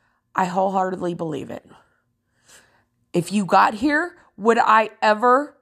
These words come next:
let you leave or would I ever betray you? Hell no. You would have a lifelong partner,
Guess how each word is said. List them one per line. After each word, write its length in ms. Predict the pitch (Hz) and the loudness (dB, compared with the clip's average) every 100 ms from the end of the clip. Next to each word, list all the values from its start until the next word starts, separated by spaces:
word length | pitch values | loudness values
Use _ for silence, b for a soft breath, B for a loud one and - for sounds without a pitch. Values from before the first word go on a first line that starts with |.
| _ _ - | _ _ -10
let 460 | 202 208 214 - | 2 2 2 -2
you 320 | 202 208 202 | -8 -6 -4
leave 500 | 190 180 202 220 262 | -6 -8 -4 -2 -2
or 220 | - 196 190 | 0 0 2
would 200 | 196 185 | 2 2
I 120 | 185 | 2
ever 340 | 202 196 214 | 2 0 0
betray 480 | 190 180 - 214 202 | -4 -8 -6 -4 -2
you? 400 | 226 240 285 285 _ _ _ | -2 -4 -6 -10 _ _ _
Hell 760 | - 220 220 226 226 247 - _ - | -4 4 6 6 4 0 -12 _ -14
no. 540 | 202 202 175 101 - _ _ _ b b b | -8 -4 -4 -6 -12 _ _ _ b b b
You 180 | 214 220 | -2 0
would 100 | 190 | 0
have 200 | 202 180 | 0 0
a 80 | 160 | -2
lifelong 1400 | 156 185 202 247 - _ _ _ _ 220 202 190 190 196 _ _ _ _ _ | 0 2 2 0 -10 _ _ _ _ 0 4 4 2 -6 _ _ _ _ _
partner, 680 | - - 240 262 233 240 247 | -6 0 0 0 -4 -6 -10